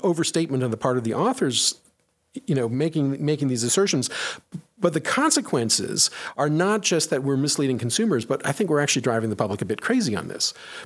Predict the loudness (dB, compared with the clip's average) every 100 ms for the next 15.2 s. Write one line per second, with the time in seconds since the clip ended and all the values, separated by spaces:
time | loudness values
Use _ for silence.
0 | -8 -2 2 2 2 0 2 2 2 0
1 | -2 0 0 2 0 -2 -2 0 0 0
2 | 2 2 2 0 0 -2 0 0 0 0
3 | 0 -2 -2 0 2 2 0 0 0 2
4 | 0 0 2 2 2 -2 -10 -12 0 2
5 | 2 -2 -8 -8 -4 -2 2 0 0 0
6 | 2 2 2 2 0 -2 0 0 0 0
7 | -2 0 0 2 0 -4 -14 -6 -4 0
8 | 0 0 0 0 0 0 0 -2 0 0
9 | 0 0 0 0 0 2 2 0 0 0
10 | 2 0 -2 0 0 0 0 0 0 0
11 | 2 2 0 -2 -4 -6 -2 0 0 -2
12 | -4 0 0 0 -4 -4 -2 -2 0 0
13 | 0 0 -2 0 0 0 -2 0 0 0
14 | 0 0 0 2 2 2 0 0 -2 0
15 | 2 0